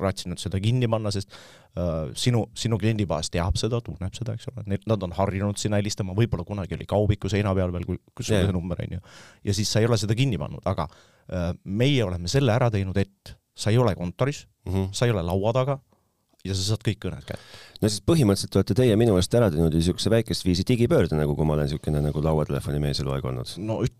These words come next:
Speaker 1: ütleme
Speaker 2: No
Speaker 1: masta-
Speaker 2: digi-, digipööre on võib-olla vale sõnaga, siukse nagu mobiilirevolutsiooni või siukse
Speaker 1: Ma ütleks lausa, et, äh, me oleme toonud su nagu sellest heast kiviajast ikka tänapäeva.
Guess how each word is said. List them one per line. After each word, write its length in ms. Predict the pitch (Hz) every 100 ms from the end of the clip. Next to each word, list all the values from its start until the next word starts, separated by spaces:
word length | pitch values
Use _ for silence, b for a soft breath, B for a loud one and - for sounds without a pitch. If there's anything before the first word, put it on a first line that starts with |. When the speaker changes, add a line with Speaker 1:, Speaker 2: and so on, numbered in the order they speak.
| -
Speaker 1:
ütleme 220 | - 110
Speaker 2:
No 80 | 104
Speaker 1:
masta- 240 | 123 175
Speaker 2:
digi-, 200 | 120 - -
digipööre 400 | 139 107 98 92
on 80 |
võib-olla 180 | 92 104
vale 140 | 139 117
sõnaga, 320 | 87 87 76
siukse 220 | 80 90
nagu 180 | 82 82 -
mobiilirevolutsiooni 1000 | 101 135 117 78 73 67 - 80 71 55
või 240 | 64 -
siukse 360 | - - - 82 - - - - - - -
Speaker 1:
Ma 160 | 98
ütleks 260 | 127 123 -
lausa, 260 | 107 113 92
et, 240 | - -
äh, 200 | 90 80 -
me 200 | 87 98
oleme 280 | 113 104 92
toonud 300 | 107 104 -
su 220 | - 87
nagu 240 | 87 87
sellest 480 | 87 98 95 - - -
heast 280 | 107 107 - - - -
kiviajast 580 | 123 113 90 73 -
ikka 140 | - -
tänapäeva. 500 | 110 95 - -